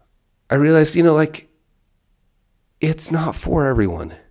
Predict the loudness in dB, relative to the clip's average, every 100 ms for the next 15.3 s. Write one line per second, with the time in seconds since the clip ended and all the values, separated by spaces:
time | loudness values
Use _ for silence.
0 | _ _ _ _ _ _ _ _ _ _
1 | _ _ _ _ _ _ _ -2 0 0
2 | 0 2 4 4 4 4 2 0 2 2
3 | 0 0 2 4 4 6 4 2 -2 0
4 | 2 2 0 -2 2 2 0 -4 -4 -4
5 | -2 -2 0 0 0 -2 -4 0 0 0
6 | -2 -6 -4 -2 0 0 -4 -4 -8 -6
7 | -2 0 2 0 0 -4 -10 _ _ _
8 | _ _ -16 0 2 2 -2 -12 _ _
9 | _ 2 4 6 4 4 0 -4 -4 2
10 | 2 4 0 -2 -2 -2 -2 -6 -10 -8
11 | -6 -6 -6 -8 -12 -20 _ _ _ -20
12 | -8 4 6 8 8 6 6 6 6 6
13 | 6 0 -2 -4 -2 -2 2 4 6 6
14 | 6 2 4 2 2 0 0 -2 -6 -6
15 | -6 -8 -8